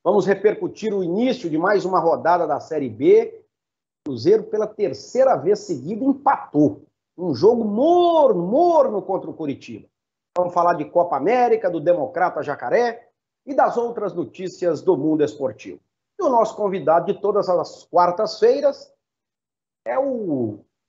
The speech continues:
vice-diretor da Impremed Multiclínica. Um abraço, Renato Fonseca. Prazer recebê-lo aqui no Tempo Esportivo. <laughs>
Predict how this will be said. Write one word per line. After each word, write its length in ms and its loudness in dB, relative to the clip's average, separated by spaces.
vice-diretor 1200 0
da 120 -4
Impremed 720 -2
Multiclínica. 1040 -2
Um 100 2
abraço, 640 0
Renato 500 -2
Fonseca. 540 -4
Prazer 540 0
recebê-lo 520 -2
aqui 160 -6
no 120 -6
Tempo 240 -8
Esportivo. 520 -16
<laughs> 720 -20